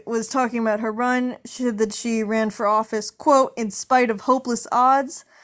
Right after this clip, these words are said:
to demonstrate the sheer will and refusal to accept the status quo." So, snaps to that. Nice. Unfortunately,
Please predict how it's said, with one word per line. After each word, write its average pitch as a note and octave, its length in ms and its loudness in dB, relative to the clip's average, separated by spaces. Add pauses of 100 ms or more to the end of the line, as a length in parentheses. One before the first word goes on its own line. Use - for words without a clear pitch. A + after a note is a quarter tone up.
(180)
to - 140 -10
demonstrate C4 720 -2
the G#3+ 100 0
sheer C4+ 540 0
will B3 440 4
and A3 200 0
refusal A#3+ 580 -2
to A3+ 180 -6
accept A#3+ 440 -2
the G#3+ 100 -4
status A3 500 0
quo." B3 460 0 (1300)
So, G3+ 720 -4
snaps - 500 -2
to G3+ 120 -2
that. F3+ 580 2 (2250)
Nice. - 640 -6 (840)
Unfortunately, D4+ 920 6